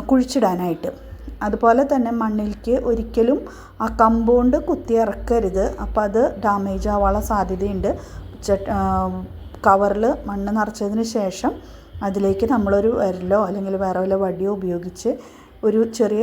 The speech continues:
ഹോൾ ഉണ്ടാക്കിയതിന് ശേഷം ആ ഹോളിലേക്ക് ഇത് ഇറക്കി വെച്ചിട്ട് പതുക്കെ മണ്ണ് അടുപ്പിച്ച് കൊടുക്കുന്നതാണ് നല്ലത്. എന്നുവെച്ചാൽ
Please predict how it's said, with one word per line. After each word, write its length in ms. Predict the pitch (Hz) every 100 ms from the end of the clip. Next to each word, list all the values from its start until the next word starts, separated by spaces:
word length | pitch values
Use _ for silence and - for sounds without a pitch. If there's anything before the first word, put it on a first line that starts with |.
| 254
ഹോൾ 280 | 262 208 190 214 -
ഉണ്ടാക്കിയതിന് 580 | 220 208 202 202 214 220 226
ശേഷം 320 | 226 190 208 254 220
ആ 40 | 240
ഹോളിലേക്ക് 680 | 233 220 196 190 190 190 277 - - - - - 202
ഇത് 160 | 214 339 - - - -
ഇറക്കി 280 | 202 202 - 277
വെച്ചിട്ട് 420 | 233 190 - 247 - - -
പതുക്കെ 460 | 208 190 - - 330 - - - - 214
മണ്ണ് 300 | 196 185 226 - 220
അടുപ്പിച്ച് 360 | 196 - 185 208
കൊടുക്കുന്നതാണ് 640 | 196 190 185 196 190 196 - - -
നല്ലത്. 360 | 226 196 180 - - - - -
എന്നുവെച്ചാൽ 340 | 196 208 240